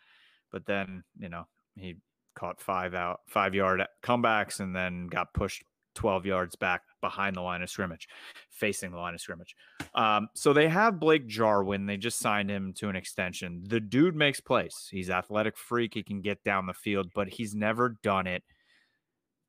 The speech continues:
play in, play out, being tight end number one. They signed the, the Belldozer, the old Oklahoma quarterback who just won a ring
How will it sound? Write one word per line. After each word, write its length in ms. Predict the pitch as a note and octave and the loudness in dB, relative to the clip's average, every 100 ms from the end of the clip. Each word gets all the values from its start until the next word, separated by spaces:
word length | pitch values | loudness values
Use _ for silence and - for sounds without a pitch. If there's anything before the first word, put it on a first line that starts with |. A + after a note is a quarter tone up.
| - | -6
play 360 | - G2 G2+ G2 | 2 4 4 2
in, 200 | F#2 F2 | -2 -4
play 320 | G#2+ G2 F#2+ | 0 2 4
out, 260 | F2+ E2 | 2 0
being 500 | A2 G2+ F#2+ F#2 F2+ - _ _ _ _ _ _ _ - | -2 -4 -4 -8 -10 -16 _ _ _ _ _ _ _ -6
tight 240 | A#2 G2 | -2 0
end 200 | F#2 F2+ | 0 -4
number 200 | F2+ F2 | -8 -8
one. 180 | D#2+ E2 _ _ _ _ _ - | -12 -14 _ _ _ _ _ -12
They 80 | A2+ | -8
signed 500 | - A#2 A2 G#2+ G#2 | 0 2 2 0 -4
the, 80 | F#2+ - _ | -6 -10 _
the 180 | B2+ A2 | -4 -4
Belldozer, 1000 | G2 - C3 C3+ C3+ C3+ C3 A#2+ B2+ A#2+ | -2 2 4 6 6 8 8 6 6 4
the 120 | G#2+ | 4
old 200 | A2 A#2 | 4 4
Oklahoma 800 | A2+ A2 G#2 G#2+ A#2 A2+ A2 G2+ _ _ _ - | 2 0 -2 0 -2 -2 -4 -4 _ _ _ -2
quarterback 640 | B2 A2+ G#2+ G#2+ G#2 - | 2 4 4 4 2 0
who 340 | G2+ F#2 F#2 G2 | -4 -4 -4 -6
just 240 | G2+ - | -6 -4
won 160 | G#2 F#2+ | -2 -2
a 80 | |
ring 420 | F#2+ G2+ G2+ G2 | 0 -2 -2 -4